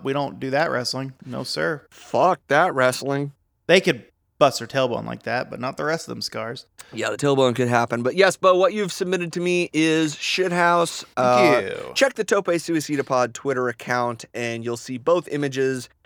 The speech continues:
Speaker 2: that we submitted for consideration, and you let us know if you think it's shithouse.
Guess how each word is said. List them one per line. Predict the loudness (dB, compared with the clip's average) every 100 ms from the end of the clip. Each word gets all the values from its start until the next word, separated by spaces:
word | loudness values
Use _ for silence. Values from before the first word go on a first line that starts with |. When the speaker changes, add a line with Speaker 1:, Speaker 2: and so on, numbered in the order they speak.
| _
Speaker 2:
that | -2
we | -2
submitted | -4 -2 -2 -2
for | -6 -6
consideration, | -4 -2 0 0 0 -2
and | -4
you | -4 0
let | 2 2 0
us | 2 2 2 -6 -6
know | -4 -2 -4 -6 _ _
if | -2 -2
you | -2 -2
think | -2 -6
it's | -6 -6
shithouse. | -6 -6 -8 -12 -16